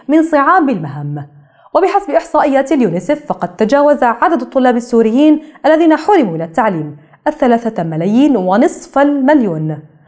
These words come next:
أما عن المناطق التي يسيطر عليها تنظيم الدولة الإسلامية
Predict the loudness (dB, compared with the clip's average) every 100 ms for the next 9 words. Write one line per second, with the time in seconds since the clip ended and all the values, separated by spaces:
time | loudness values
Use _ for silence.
0 | -20 -2 2 4 4 2 2 2 0 0
1 | -4 -6 -6 -4 -2 0 2 2 2 0
2 | -2 -4 -4 -2 2 2 0 -4 -4 0
3 | 2 4 2